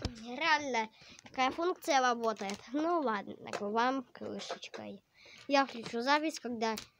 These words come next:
когда мы, когда я, ну всё, пойдёт. Через два часа. Э, смотрите, цвет воды начал немножко уже,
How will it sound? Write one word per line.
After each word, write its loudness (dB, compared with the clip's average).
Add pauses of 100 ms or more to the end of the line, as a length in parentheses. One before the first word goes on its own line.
(360)
когда -6
мы, 0 (400)
когда -10
я, -4 (200)
ну -8
всё, -14 (640)
пойдёт. -10 (280)
Через -6
два -2
часа. -10 (320)
Э, -12 (720)
смотрите, 4
цвет 4
воды 8 (220)
начал 8
немножко 6
уже, 4